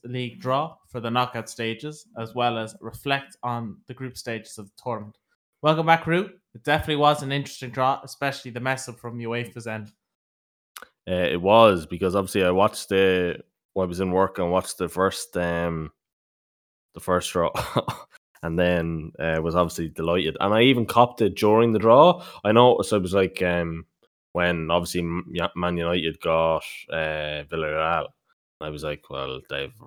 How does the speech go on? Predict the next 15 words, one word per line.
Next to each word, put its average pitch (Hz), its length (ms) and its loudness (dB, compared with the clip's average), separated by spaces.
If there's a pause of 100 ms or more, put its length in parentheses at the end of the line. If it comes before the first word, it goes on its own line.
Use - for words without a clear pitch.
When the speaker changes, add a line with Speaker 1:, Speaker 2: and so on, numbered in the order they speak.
(140)
Speaker 2:
they've 73 300 -10
messed 78 260 -10
this 73 220 -14
up - 240 -16
already." 73 500 -10 (420)
And 80 140 -12
then 76 320 -6
obviously 76 460 -6
everything 80 300 -6
else 80 240 -6
that 78 100 -8
happened 78 400 -2
after 78 300 -4
that. 73 260 -4
But 76 160 -8